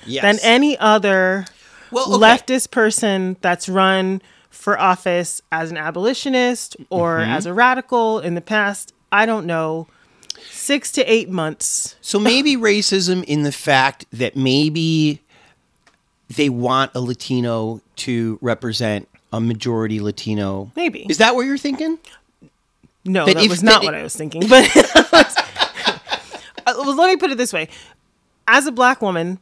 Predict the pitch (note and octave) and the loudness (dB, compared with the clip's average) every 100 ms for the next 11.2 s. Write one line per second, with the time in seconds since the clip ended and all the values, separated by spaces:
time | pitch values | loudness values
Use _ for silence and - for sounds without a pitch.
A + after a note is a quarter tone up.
0 | _ _ _ - A#3+ D4+ D#4 - A3 B3 | _ _ _ -2 0 0 -4 0 0 0
1 | E4 - - G#3 D#3+ C#3 D#3+ F#3+ _ _ | -4 -8 -8 -6 -6 -6 -10 -12 _ _
2 | _ _ _ _ - - F3+ G#3 G#3 F#3+ | _ _ _ _ -20 -6 0 2 2 0
3 | F#3 F3+ - - A3+ C4 B3+ G3+ E3+ D#3 | 0 -4 -4 0 0 0 -2 -4 -4 -6
4 | D3+ F3 E3 D#3 E3 E3 F3+ F3+ C#3+ D3 | -6 -4 -2 -2 -4 -4 -6 -4 -6 -8
5 | D3 D3+ - F#3+ G3 G#3+ A#3 - C#3+ F#3+ | -10 -10 -6 -4 -2 -2 -4 -6 0 2
6 | G3 G#3 - F#3 F3 F3 D#3 - A#2 - | 4 2 -2 -6 -4 -8 -10 -14 -18 -18
7 | - - C3 - - - - - _ F#3 | -14 -8 -8 -8 -14 -16 -20 -20 _ -2
8 | F#3 - G#3 F#3+ F3+ F3 - - - G#3 | -2 0 2 4 2 -2 -8 -18 -2 0
9 | A#3+ D4+ C4+ A#3 A3+ G3+ G3 F#3+ F#3 E3 | 0 0 -2 -2 -2 0 0 0 -2 -4
10 | - F3+ E3 E3 - F#3 G3 F#3 C#3+ F#3+ | -4 -4 -4 -8 -4 -2 -2 -4 -4 -6
11 | - - | -6 -14